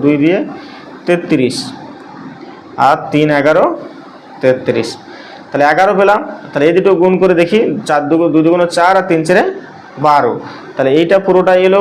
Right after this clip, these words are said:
কত? বারো, আর এটা হচ্ছে এগারো। তাহলে এগারো আর বারোকে গুণ করে আমার একশো বত্রিশ। আবার এক, বারো থেকে এগারো বাদ দিলে আমার কত হবে? ওয়ান। তাহলে দেখো, স্কয়ার প্লাস বারো এ মাইনাস এগারো এ।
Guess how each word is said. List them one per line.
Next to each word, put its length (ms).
কত? 140
বারো, 280
আর 140
এটা 140
হচ্ছে 240
এগারো। 320
তাহলে 160
এগারো 280
আর 100
বারোকে 320
গুণ 180
করে 120
আমার 220
একশো 200
বত্রিশ। 420
আবার 160
এক, 80
বারো 240
থেকে 140
এগারো 180
বাদ 240
দিলে 180
আমার 180
কত 180
হবে? 180
ওয়ান। 320
তাহলে 280
দেখো, 240
স্কয়ার 400
প্লাস 380
বারো 220
এ 20
মাইনাস 480
এগারো 240
এ। 20